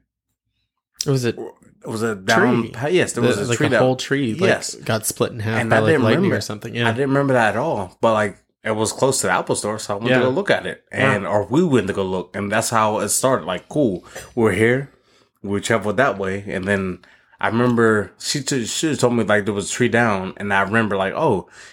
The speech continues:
Speaker 2: yeah, the tree down. We left early because there was no power. We let all the customers out. Blah blah blah." I remember that part, and then, like,
Speaker 1: Mm-hmm.
Speaker 2: it's like I still have those memories,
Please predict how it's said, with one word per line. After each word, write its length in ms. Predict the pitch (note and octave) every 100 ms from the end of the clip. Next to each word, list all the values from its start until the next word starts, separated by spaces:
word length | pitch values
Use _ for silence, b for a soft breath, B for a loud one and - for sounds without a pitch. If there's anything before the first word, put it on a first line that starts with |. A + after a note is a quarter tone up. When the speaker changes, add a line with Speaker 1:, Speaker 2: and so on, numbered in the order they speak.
| B
Speaker 2:
yeah, 220 | G3 C3+
the 120 | F#2+
tree 200 | F#2 B2+
down. 520 | A2 A2 B2+ C#3 C3+ A2+
We 60 | A2+
left 220 | G#2 -
early 280 | A#2+ B2+ C3
because 260 | B2 A2
there 80 | G#2
was 100 | F#2+
no 140 | G2
power. 460 | F2+ G#2 A2+ A2+ A#2
We 100 | A2
let 160 | G#2+ D#2+
all 160 | F2+
the 60 | F2+
customers 460 | B2 A#2 A#2 A2+ A#2
out. 260 | A2+ -
Blah 80 | G#2
blah 140 | F2+
blah." 380 | F#2 A#2+ A#2+ A#2+ B B B
I 60 | C3
remember 240 | D3 A2
that 220 | A#2+ B2+
part, 180 | D#3 C3+
and 100 | A2+
then, 140 | A#2+ A2
like, 200 | G#2 A2
Speaker 1:
Mm-hmm. 460 | A#2 - - -
Speaker 2:
it's 120 | D#3
like 260 | D#3+ A#2+ - _ _ _ _ -
I 120 | A#2+
still 200 | - F3+
have 160 | D#3+ D3+
those 240 | C3+ G2+
memories, 640 | G2+ B2 C#3+ E3 F#3 F3+